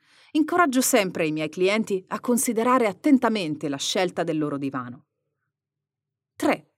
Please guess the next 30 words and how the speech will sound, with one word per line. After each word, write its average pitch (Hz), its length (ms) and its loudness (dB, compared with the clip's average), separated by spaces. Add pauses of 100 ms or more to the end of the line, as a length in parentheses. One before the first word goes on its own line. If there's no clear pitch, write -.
(220)
Colore 285 420 6
bianco. 139 580 0 (760)
Quando 339 220 0
si 294 140 2
scelgono 233 440 4
materiali 180 600 2
naturali 180 520 2
di 156 140 -2
alta 160 240 0
qualità, 151 440 -2 (320)
si - 200 -4
dovrebbe 277 400 4
anche 320 260 0
pensare 233 560 0
alla 190 220 0
composizione 277 880 2
del 196 180 -4
colore 254 400 6
dello 277 220 4
spazio. - 720 -4 (560)
Il 285 140 2
pavimento 262 460 6
di 196 120 -4
legno 175 560 -4
è 190 80 -8
in 190 180 -4
toni 220 380 -2
tenui 269 480 6
e 190 100 -4
terrosi. 147 680 -6